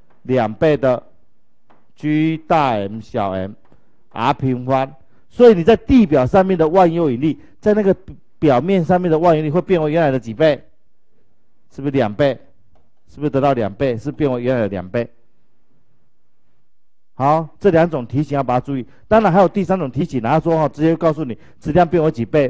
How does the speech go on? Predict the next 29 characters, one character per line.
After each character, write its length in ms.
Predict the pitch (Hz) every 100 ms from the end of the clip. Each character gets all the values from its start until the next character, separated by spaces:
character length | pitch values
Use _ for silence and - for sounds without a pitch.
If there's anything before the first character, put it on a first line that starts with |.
| -
半 160 | - 151
径 140 | 147
变 100 | 151
为 60 | 151
几 100 | 113
倍， 240 | 135 127 - -
请 240 | - 127 117
问 260 | 156 139 -
万 180 | 160 147
有 80 |
引 60 | 131
力 40 |
变 160 | 135 139
为 80 | 127
几 140 | 104
倍？ 240 | 92 117 104
那 80 | 113
就 80 |
这 120 | 113 120
样 100 | 104
子 100 | 98
而 80 |
已， 140 | 104 95 -
互 100 | 156
相 180 | 135 135
比 160 | 123 98
较 240 | 131 107
而 60 | 107
已。 140 | 104